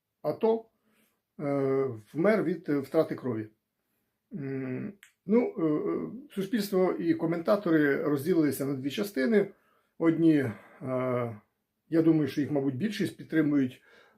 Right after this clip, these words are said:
е, цього хлопця, який захищався, Т Ц К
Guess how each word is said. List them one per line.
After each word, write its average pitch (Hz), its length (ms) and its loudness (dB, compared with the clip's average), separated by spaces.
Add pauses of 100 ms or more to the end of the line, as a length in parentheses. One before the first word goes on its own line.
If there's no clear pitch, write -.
(140)
е, 123 600 2
цього 123 540 -2
хлопця, 202 400 0
який 165 460 4
захищався, 185 1040 2
Т - 160 -14
Ц 160 140 -4
К 160 60 -14